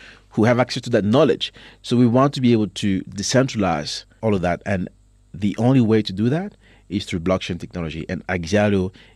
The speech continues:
is at the forefront of building something that doesn't necessarily only focus on remittances like everybody else does,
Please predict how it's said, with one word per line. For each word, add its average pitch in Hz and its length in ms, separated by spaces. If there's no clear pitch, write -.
is 90 320
at - 80
the 90 80
forefront 90 580
of 85 220
building 110 280
something 98 420
that 85 240
doesn't 123 340
necessarily 131 360
only 127 180
focus 113 300
on 92 80
remittances 170 580
like 104 160
everybody 101 340
else 120 140
does, - 320